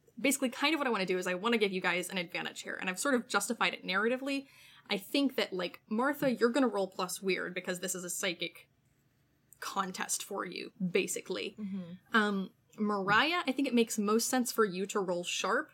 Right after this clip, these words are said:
Speaker 1: because
Speaker 2: Okay.
Speaker 1: you're kind of going to be, like, intellectually engaging with whatever's happening.
Speaker 2: Okay.
Speaker 1: Um,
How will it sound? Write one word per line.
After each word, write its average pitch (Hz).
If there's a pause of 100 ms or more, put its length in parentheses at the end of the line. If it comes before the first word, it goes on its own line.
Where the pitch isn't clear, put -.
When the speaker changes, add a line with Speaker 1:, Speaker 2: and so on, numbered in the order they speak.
Speaker 1:
because 220
Speaker 2:
Okay. 220
Speaker 1:
you're 208
kind 208
of 196
going 190
to 185
be, 185
like, 175 (520)
intellectually 214
engaging 254
with 269
whatever's 262
happening. 277
Speaker 2:
Okay. 214 (800)
Speaker 1:
Um, 202